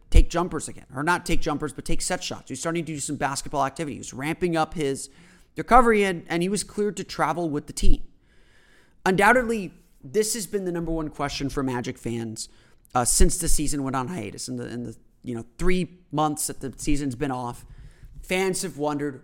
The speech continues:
will Jonathan Isaac be able to return? And generally, we've kind of seen that for major injuries, for key players, they're not coming back. Kevin Durant's not coming back. Kyrie Irving's not coming back.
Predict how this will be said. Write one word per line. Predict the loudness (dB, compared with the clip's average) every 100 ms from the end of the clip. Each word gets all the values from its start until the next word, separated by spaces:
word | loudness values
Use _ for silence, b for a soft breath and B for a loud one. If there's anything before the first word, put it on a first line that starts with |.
| -12
will | -4 -2 -2 -6 -12
Jonathan | -4 -2 -2 -6 -10 -8 -6
Isaac | -4 -6 -10 -12 -10
be | -6 -6
able | -6 -8
to | -12
return? | -14 -14 -14 -16
And | -20 B B B B
generally, | -2 0 0 -4
we've | -4
kind | -6 -6
of | -6
seen | -10 -10 -10
that | -10 -12
for | -10
major | -6 -2 -2 -4 -6
injuries, | -4 -4 -4 -6 -8 -12
for | -14
key | -10 -10 -10
players, | -6 -4 -4 -6 -12 b b b -2
they're | 2
not | 4 2
coming | -4 -6
back. | -8 -12 -18 -16 -8
Kevin | -6
Durant's | -4 -4 -4 -2
not | -2
coming | -2 -6 -4
back. | -4 -6 -14
Kyrie | -14 -4
Irving's | -2 -2 -4
not | -6 -6
coming | -10 -8
back. | -6 -6 -8 b